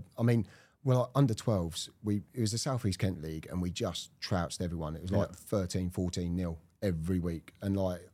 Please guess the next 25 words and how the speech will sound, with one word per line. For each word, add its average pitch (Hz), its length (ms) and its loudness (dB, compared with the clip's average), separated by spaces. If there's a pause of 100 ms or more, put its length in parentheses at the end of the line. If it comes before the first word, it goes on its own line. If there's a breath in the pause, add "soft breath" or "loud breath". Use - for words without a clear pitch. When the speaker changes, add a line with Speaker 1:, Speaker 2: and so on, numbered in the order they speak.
Speaker 1:
I'd 95 140 -4
just 90 200 -8
be 90 80 -4
sat - 240 -4
down 95 300 0
leaning 92 240 2
against 87 240 -6
the - 80 -4
goalpost 95 500 0
most 92 240 -2
of 87 60 -4
the 85 60 -4
game. 80 240 -4 (480 soft breath)
And 104 100 6
then 107 100 6
when 113 120 6
I 110 40 6
moved 107 220 6
to - 80 -4
Croydon, 113 420 6
a 92 60 0
lad 95 240 2
called 92 180 2
Tom 87 560 4
McKenna, 101 480 2